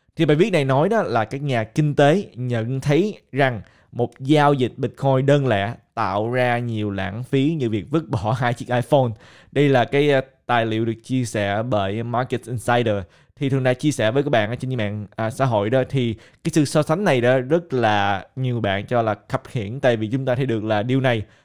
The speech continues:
tương đương nói với cái việc là nếu như bạn thực hiện năm giao dịch tiền mặt trong một tháng, nhưng mà giữ số tiền đó trong cát sắt là năm mươi ki-lô-gam đi ở nhà, thì bạn đang lãng phí mười ki-lô-gam thép cho mỗi giao dịch.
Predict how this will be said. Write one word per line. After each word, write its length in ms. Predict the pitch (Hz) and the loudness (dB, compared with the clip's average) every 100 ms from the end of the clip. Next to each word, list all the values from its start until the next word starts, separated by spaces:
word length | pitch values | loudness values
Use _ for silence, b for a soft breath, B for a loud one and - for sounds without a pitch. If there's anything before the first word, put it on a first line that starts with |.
| b _ | b _
tương 180 | 190 | 4
đương 280 | 170 165 147 - 104 | 6 6 4 -4 -10
nói 300 | 131 131 165 | 0 2 2
với 140 | 185 | 2
cái 120 | 180 | 0
việc 300 | 131 113 107 | 0 0 0
là 120 | 113 | -2
nếu 220 | 107 113 156 | 0 0 2
như 140 | 175 | 2
bạn 340 | 123 101 107 107 _ | 2 0 -2 -10 _
thực 160 | 143 131 | -8 -4
hiện 280 | 127 107 123 | -4 -4 -2
năm 260 | 147 147 | 0 2
giao 180 | 139 135 | 4 4
dịch 160 | 123 - | 2 -4
tiền 140 | 113 | -6
mặt 160 | 107 95 - | -4 -6 -6
trong 80 | 131 | -8
một 140 | 110 | -4
tháng, 260 | 139 127 165 - _ | 0 0 0 -10 _
nhưng 280 | 123 151 160 | 0 2 4
mà 80 | 139 | 2
giữ 200 | 110 107 | 0 -2
số 160 | 113 | -4
tiền 220 | 170 127 110 | -2 -2 2
đó 260 | 113 139 - b b b | 2 2 -4 b b b
trong 140 | 151 135 | -2 0
cát 200 | 151 151 | -2 0
sắt 180 | 180 - _ b b | 0 -2 _ b b
là 260 | - 113 110 | -6 -2 -2
năm 360 | 110 123 131 131 | 0 -2 0 2
mươi 380 | 131 127 123 - | 2 2 0 -4
ki-lô-gam 500 | - 165 160 123 120 | -2 2 2 2 0
đi 160 | 123 117 | 0 -4
ở 120 | - | -2
nhà, 340 | 131 131 107 95 b b | 0 2 0 -4 b b
thì 180 | - 143 | -2 2
bạn 300 | 127 107 110 - _ | 4 2 0 -8 _
đang 300 | - 113 120 | -4 0 0
lãng 280 | 120 98 107 | 0 -4 -4
phí 320 | 127 143 175 156 | 0 0 0 -4
mười 340 | 123 120 117 | -4 -2 -2
ki-lô-gam 520 | 110 143 131 127 120 110 _ _ _ | 0 0 2 0 0 -6 _ _ _
thép 360 | - 156 - _ | -2 -2 -2 _
cho 100 | - | -6
mỗi 200 | 101 104 | -2 0
giao 100 | 120 | 0
dịch. 260 | 113 101 | 0 -4